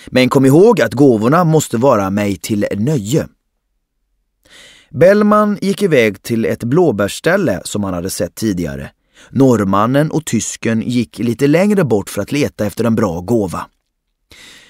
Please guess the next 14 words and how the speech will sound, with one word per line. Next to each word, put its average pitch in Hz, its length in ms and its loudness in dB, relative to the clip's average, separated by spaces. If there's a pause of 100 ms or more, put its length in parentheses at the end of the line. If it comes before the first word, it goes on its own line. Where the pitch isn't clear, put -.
(160)
Bellman 190 580 2
plockade 127 400 0
tre 107 500 0
blåbär 92 680 -2
och 120 140 -8
tog 110 120 -2
med 98 200 -4
sig. - 260 -12 (1000)
Han 98 180 -4
såg 101 280 2
vad 92 120 2
de 98 80 2
andra 92 260 0
hämtade, 87 520 -6